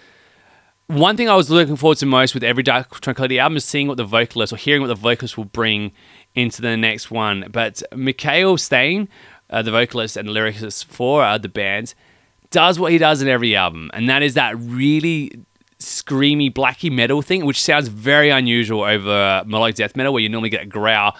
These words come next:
and higher singing. What he does here is that very harsh, almost gurgly. That's the thing. I found that when he's done, the way he approaches the album, he sounds more angry than he ever has in a long time, which has been good, but it sounds a little bit more gurgly than he normally has,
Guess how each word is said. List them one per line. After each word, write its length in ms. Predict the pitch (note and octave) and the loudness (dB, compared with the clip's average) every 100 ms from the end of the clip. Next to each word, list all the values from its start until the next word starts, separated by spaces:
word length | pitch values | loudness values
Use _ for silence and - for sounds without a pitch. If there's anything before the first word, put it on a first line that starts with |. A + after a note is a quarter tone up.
| - - | -12 -6
and 160 | G#2 G2 | -6 -4
higher 300 | A2 G#2+ G2+ | -2 0 -2
singing. 440 | - A#2+ D3+ F#3 - - | -6 -4 -2 -4 -10 -16
What 180 | - G#2+ | -8 0
he 100 | B2+ | 2
does 240 | A#2+ G#2+ | 2 -2
here 360 | - C#3 C3 G2+ | -4 0 2 2
is 260 | F#2 G2 G2 | 0 -4 -2
that 240 | G2 F#2 | -2 -2
very 540 | G2 A2 G#2+ G2+ F#2 - _ _ _ _ | -2 0 2 0 -4 -12 _ _ _ _
harsh, 720 | - - B2+ A#2 G#2 - - - - _ _ - | -16 -4 0 2 0 -2 -12 -16 -20 _ _ 2
almost 400 | C#4 D#4+ A#2+ G#2 | 4 4 0 0
gurgly. 500 | B2+ F3 A3 D#3 A#2 | 4 4 4 0 0
That's 160 | F3 | 0
the 80 | C4+ | -2
thing. 300 | - F#3 F#3+ | -4 -2 -2
I 40 | A#2+ | -4
found 300 | G#3 B3+ C#4 | -4 -2 0
that 80 | |
when 120 | F3+ E3 | 0 -2
he's 100 | C#3+ | 0
done, 260 | F3+ E3+ - - - _ - | 0 -2 -10 -20 -20 _ 0
the 60 | |
way 100 | G#3 | 2
he 60 | C4 | 2
approaches 260 | - G3 D3+ | 2 -2 0
the 60 | |
album, 120 | E3 | 0
he 60 | E3+ | 0
sounds 260 | F#3 A#3 G#3+ | 0 -2 0
more 220 | A#3 - | -2 0
angry 340 | E3 F#3+ G3 | -2 2 2
than 120 | D#3 C3+ | 2 2
he 120 | C3+ | 0
ever 220 | D3+ D3 | 2 0
has 320 | C#3 D3+ C#3 | 2 0 -2
in 80 | B2+ | -2
a 60 | B2 | 0
long 200 | C3 C3 | 0 0
time, 320 | C#3 E3+ A3 | -2 -2 -2
which 120 | G#3+ | -4
has 100 | D3+ | -6
been 180 | A#2+ G#2 | -6 -6
good, 280 | G2+ A#2 - - - - | -6 -6 -10 -20 -20 -6
but 160 | D#3 C#3+ | -2 -2
it 80 | |
sounds 260 | D3 G3 G3 | -2 -2 -2
a 40 | |
little 140 | G#3 D3 | -4 -4
bit 60 | |
more 120 | C#3+ A#2+ | -4 -2
gurgly 460 | A2 B2 E3 E3+ | -4 -2 -2 -4
than 120 | A#2 | -4
he 100 | A2 | -4
normally 260 | G#2 G2+ G2 | -6 -8 -6
has, 260 | A2 B2 | -2 -2